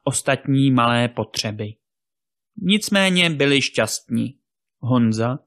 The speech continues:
ve své nesmírné hlouposti a matka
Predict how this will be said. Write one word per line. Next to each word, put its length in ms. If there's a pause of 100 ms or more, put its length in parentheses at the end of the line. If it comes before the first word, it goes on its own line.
(340)
ve 140
své 300
nesmírné 680
hlouposti 840 (380)
a 140
matka 720